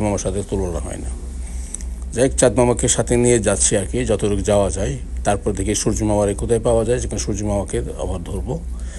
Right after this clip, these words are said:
সেটা আপনাদেরকে আমি দেখাবো। যে চাঁদ মামা, সূর্য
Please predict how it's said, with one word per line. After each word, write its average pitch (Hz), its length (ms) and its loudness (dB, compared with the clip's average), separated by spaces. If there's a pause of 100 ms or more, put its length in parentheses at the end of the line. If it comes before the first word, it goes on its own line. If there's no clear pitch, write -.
(460)
সেটা 107 260 0
আপনাদেরকে 95 380 -4
আমি 90 180 -8
দেখাবো। 80 320 -4 (480)
যে 104 80 -4 (100)
চাঁদ 104 240 2
মামা, 98 240 -2
সূর্য 95 180 -2